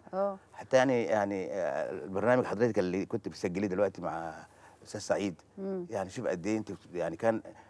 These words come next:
Speaker 2: يعني عايش في مصر وإزاي بدأ.
Speaker 1: مفيش فرق خالص،
Speaker 2: مفيش فرق
Speaker 1: مفيش
Speaker 2: و-،
Speaker 1: أي
Speaker 2: وأنتج أفلام مصرية وكان عايز يروح
Speaker 1: وش
Speaker 2: إيه.
Speaker 1: نفس الشربات ونفس خفة الدم
Speaker 2: كلها
Speaker 1: ونفس
Speaker 2: حقيقة.
Speaker 1: الطعامة ونفس الطعامة
Speaker 2: الله
Speaker 1: ونفس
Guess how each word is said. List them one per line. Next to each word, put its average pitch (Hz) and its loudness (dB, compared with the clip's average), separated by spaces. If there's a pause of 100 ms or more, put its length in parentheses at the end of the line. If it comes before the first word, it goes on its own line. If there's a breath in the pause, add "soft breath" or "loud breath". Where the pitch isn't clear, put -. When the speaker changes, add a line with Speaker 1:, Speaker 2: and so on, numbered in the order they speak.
(120 soft breath)
Speaker 2:
يعني 95 0
عايش 113 4
في - -8
مصر 107 0
وإزاي 95 0
بدأ. 104 2
Speaker 1:
مفيش 87 0
فرق 302 4
خالص، 294 4
Speaker 2:
مفيش - 0
فرق 151 4
Speaker 1:
مفيش 113 2
Speaker 2:
و-، 95 -2
Speaker 1:
أي 180 -4
Speaker 2:
وأنتج 131 6
أفلام 117 4
مصرية 113 4
وكان 101 2
عايز 98 4
يروح 104 2
Speaker 1:
وش - 0
Speaker 2:
إيه. 190 2
Speaker 1:
نفس 254 4
الشربات 214 4
ونفس 214 0
خفة 208 -4
الدم 202 4
Speaker 2:
كلها 185 2
Speaker 1:
ونفس 190 6
Speaker 2:
حقيقة. - -2 (100)
Speaker 1:
الطعامة 185 6 (480 soft breath)
ونفس 202 6
الطعامة 185 8
Speaker 2:
الله 185 8
Speaker 1:
ونفس 190 8